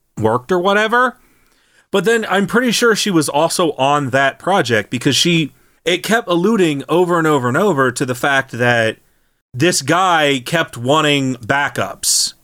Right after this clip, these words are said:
He wanted off-site backups, to which Harry was so confused over. He's like, "Off-site, but it's on the site." And she's like, "Buddy, it just means it's, it, it's not really, it's not connected to anything."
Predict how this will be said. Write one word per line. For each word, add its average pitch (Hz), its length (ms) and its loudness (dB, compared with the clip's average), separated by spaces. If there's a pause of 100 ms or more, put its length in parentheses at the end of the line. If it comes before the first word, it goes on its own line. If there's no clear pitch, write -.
(120)
He 139 160 -2
wanted 156 300 2
off-site 147 580 0
backups, 120 680 -2 (300)
to 151 100 0
which 156 380 0 (320)
Harry 180 360 0
was 117 180 -2
so 160 240 2
confused 95 800 -2
over. 90 440 -2 (500)
He's 131 160 -2
like, 135 200 -2
"Off-site, 147 640 0
but 123 140 0
it's 113 160 0
on 139 220 0
the 139 100 0
site." 135 500 0 (360)
And 117 160 -2
she's 127 260 0
like, 123 360 0 (1080)
"Buddy, 117 440 0 (520)
it 120 120 -2
just 123 200 0
means 131 240 2
it's, 113 140 0 (120)
it, 113 220 -2
it's 117 220 0
not 117 320 -2
really, 117 420 0
it's 113 180 -4
not 117 200 -2
connected 113 440 -4
to 80 60 0
anything." 98 520 -4